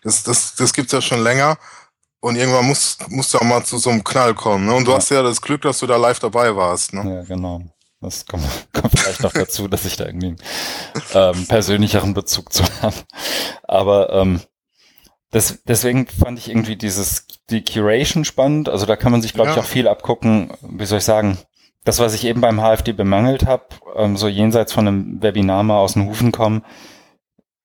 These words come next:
Speaker 2: Wenn man wissen will, wie, dann guckt da halt mal rein. Und zum anderen hab ich,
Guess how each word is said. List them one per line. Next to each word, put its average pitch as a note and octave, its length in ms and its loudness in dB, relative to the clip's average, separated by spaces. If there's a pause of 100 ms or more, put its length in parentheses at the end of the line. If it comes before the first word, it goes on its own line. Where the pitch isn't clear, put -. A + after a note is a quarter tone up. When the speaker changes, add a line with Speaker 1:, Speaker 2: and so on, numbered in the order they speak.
(800)
Speaker 2:
Wenn - 320 0
man G2+ 200 4
wissen G#2+ 260 4
will, F#2+ 160 0
wie, G#2 180 -4
dann B2 360 0
guckt - 260 -6
da G2+ 80 2
halt F#2 160 0
mal F#2+ 120 2
rein. F2 300 2 (1200)
Und G#2+ 300 4
zum - 360 0
anderen B2+ 320 4
hab B2 100 4
ich, - 300 -2